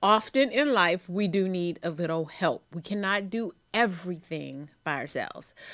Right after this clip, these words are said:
So I think it's gonna be a much better podcast now that I do have help. I'll also be filming still in Oakland, the Bay, um, and at Skyline Studios, which I also love.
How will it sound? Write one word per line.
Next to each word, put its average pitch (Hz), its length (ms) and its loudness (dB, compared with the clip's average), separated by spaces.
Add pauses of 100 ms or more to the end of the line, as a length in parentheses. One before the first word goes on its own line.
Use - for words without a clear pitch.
(180)
So 165 760 2
I 170 80 -6
think 196 180 -2
it's 190 120 -2
gonna 180 200 -4
be 165 260 -2
a 160 60 -4
much 180 520 0
better 170 600 -2
podcast 160 600 -6
now 160 160 -4
that 156 120 -6
I 156 120 -4
do 151 260 -6
have 156 300 -4
help. 165 320 -4
I'll 151 180 -2
also 170 280 -4
be 165 120 -8
filming 160 480 -6 (220)
still 165 460 -4
in 233 180 -6 (180)
Oakland, 165 1000 -10 (180)
the 277 160 -4
Bay, 170 760 -6 (480)
um, 170 680 -4 (540)
and 175 640 0
at 165 140 0
Skyline 170 400 2
Studios, 175 500 -6
which - 420 -6
I 220 140 -4
also 180 340 -4
love. 170 480 -8